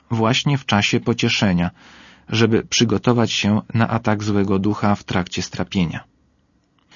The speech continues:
Mówiłem wcześniej, że czas strapienia nie jest dobrym momentem na dokonywanie zmian. To właśnie w czasie pocieszenia,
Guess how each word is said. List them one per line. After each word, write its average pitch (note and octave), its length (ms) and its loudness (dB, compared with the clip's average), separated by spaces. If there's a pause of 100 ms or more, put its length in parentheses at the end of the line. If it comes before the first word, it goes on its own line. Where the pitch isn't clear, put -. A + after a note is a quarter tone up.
(380)
Mówiłem A#2 400 2
wcześniej, B2 580 2
że G#2+ 160 2
czas A2 300 0
strapienia G#2+ 680 0 (160)
nie C3+ 220 4
jest G2 160 2
dobrym F#2 360 0
momentem F#2 600 2
na F#2+ 120 2
dokonywanie F2+ 640 0
zmian. D#2+ 380 -4 (1400)
To A#2 100 2
właśnie G2+ 440 0
w - 60 -8
czasie G2 320 0
pocieszenia, A2 880 2